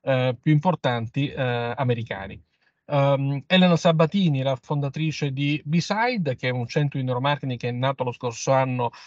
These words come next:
a Bologna, Giovanni Pola, C E O di una delle più importanti agenzie di progettazione e gestione di,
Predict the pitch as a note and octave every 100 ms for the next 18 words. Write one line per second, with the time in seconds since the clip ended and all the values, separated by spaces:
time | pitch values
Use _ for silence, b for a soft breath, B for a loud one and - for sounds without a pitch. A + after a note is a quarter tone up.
0 | B C3+ D3 A#3+ E3+ A2+ A2 C#3 D#3 -
1 | C3+ E3+ F#3+ E3+ D3 G3 F3+ B2+ A2+ A2
2 | C#3+ D#3 B B - - F3+ F3 D3+ C#3
3 | F#3 F3 D3 - E3+ D3+ D#3 C#3+ E3 D#3+
4 | C#3 C3+ B2 C3 C3+ C#3+ - - F#3+ C#3+
5 | B2 C3 B2+ C3+ C3 C3+ A#2+ B2+ - F#3
6 | E3 C3 B2 B2 - D#3+ D#3 C3 B2+ D3
7 | C#3+